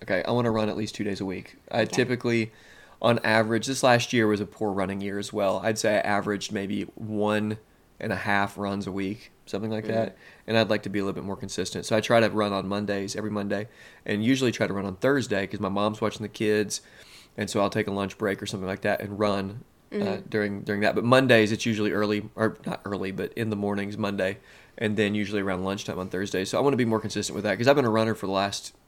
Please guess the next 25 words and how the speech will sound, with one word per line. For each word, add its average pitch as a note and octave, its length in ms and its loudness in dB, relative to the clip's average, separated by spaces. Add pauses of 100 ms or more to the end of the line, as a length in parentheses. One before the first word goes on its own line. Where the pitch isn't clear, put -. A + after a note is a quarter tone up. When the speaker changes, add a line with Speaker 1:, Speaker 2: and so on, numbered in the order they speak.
(140)
Speaker 1:
fifteen A#2 380 -4
years, G#2+ 320 -4
but G2 140 -6
this A2 120 -4
is A2+ 80 -6
probably G#2+ 240 0
my G2 120 -2
worst G2 300 -4
running G2+ 260 -4
year G2 300 -6 (720)
in A2 200 2
fifteen G2 460 -4
years. F#2 400 -10 (140)
So, F2+ 260 -4
and A2 140 4
I C3 80 10
can C3+ 100 0
still C3 220 6
go A2+ 200 8
out G#2+ 300 6
and G2 320 -4 (220)
run G#2+ 240 2
five G#2 220 2
miles, G2 440 -2
but - 260 -2